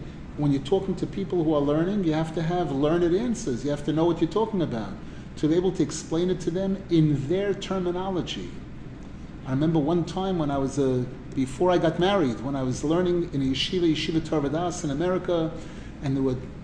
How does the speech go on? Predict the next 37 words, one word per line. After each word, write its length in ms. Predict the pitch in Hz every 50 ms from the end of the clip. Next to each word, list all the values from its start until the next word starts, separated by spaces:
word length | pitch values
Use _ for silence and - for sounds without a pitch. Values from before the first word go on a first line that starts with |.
| -
people 300 | - - 190 170 175 170
sitting 380 | 147 - - - 190 180 185 165
in 100 | 143 139
front 260 | 127 - - 175 180
of 80 | 185 170
me 80 | 160
on 120 | 151 139 131
a 40 | 123
bench, 520 | 127 165 196 214 185 175 180 - - - - - - - - - -
and 120 | 147 147
they 60 | 151
were 100 | 143 139
discussing 720 | 131 120 135 131 - - - 185 196 196 - - 196 175
how 220 | 156 139 156 143 135
going 420 | 127 117 151 175 190 196 190 -
to 160 | - - 156
Uman, 380 | 131 185 190 196 185 165 151 143
this 180 | 156 160 156 -
is, 260 | 160 147 - - -
I'm 140 | 151 151 143
talking 280 | - 180 170 - -
about 280 | 156 147 156 143 139 -
fifty 720 | - - - - - - - - 196 185 190 - - -
years 580 | 185 175 165 160 - - 160 180 196 185 - -
ago 260 | 151 120 135 135 127
approximately, 840 | 117 - - 143 131 127 - - - 131 127 - 139 139 143 165 190 190 - - - - - - - - - - - - - - - - - - - - - - - -
that 160 | - 151 139
it's 160 | 139 135 -
Baltashka. 720 | - - 135 143 139 - - 185 220 208 - - 143 135 -
People 240 | - 185 170 170 180
are 80 | 160
being 180 | 151 180 175 160
over 380 | - 147 170 185 208 180 185
the 120 | 170 139 147
Isser 400 | 147 185 196 - - - 202 196
of 120 | 190 156
Baltashkis, 880 | - 175 175 - - 190 214 233 - - - 139 107 - - - - -